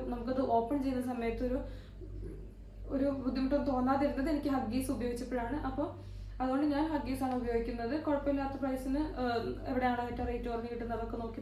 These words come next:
തിരഞ്ഞു പോയിട്ടൊക്കെയാണ് വാങ്ങിക്കുന്നത് കേട്ടോ. അപ്പൊ ഇത് കുറച്ച് കോസ്റ്റ്ലി,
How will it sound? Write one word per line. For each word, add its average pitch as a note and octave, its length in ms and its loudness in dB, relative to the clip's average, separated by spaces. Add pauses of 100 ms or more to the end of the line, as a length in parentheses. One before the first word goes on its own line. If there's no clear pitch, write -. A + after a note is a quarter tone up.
തിരഞ്ഞു A3+ 260 -2
പോയിട്ടൊക്കെയാണ് A#3 500 -2
വാങ്ങിക്കുന്നത് B3+ 560 2
കേട്ടോ. A3 200 -2 (1200)
അപ്പൊ D4 160 2 (280)
ഇത് C#4 120 4
കുറച്ച് D4 280 4
കോസ്റ്റ്ലി, C#4+ 320 6